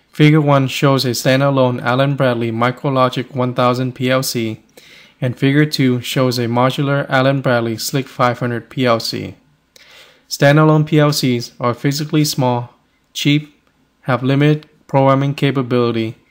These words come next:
and do not have I O expansion capability. Therefore, standalone P L Cs are suitable for small projects.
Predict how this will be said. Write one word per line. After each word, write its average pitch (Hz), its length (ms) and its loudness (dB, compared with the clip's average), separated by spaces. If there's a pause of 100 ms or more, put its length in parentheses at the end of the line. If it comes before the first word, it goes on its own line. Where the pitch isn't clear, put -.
(200)
and 123 180 -4
do 131 100 0
not 143 260 2
have 135 200 0
I 127 200 0
O 131 100 2
expansion 123 680 -4
capability. 110 840 -6 (960)
Therefore, 135 520 0
standalone 147 640 0
P 143 120 -2
L 143 140 0
Cs 120 480 -4
are 127 100 -6
suitable 139 520 -2
for 127 180 -6
small 123 340 -2
projects. - 720 -4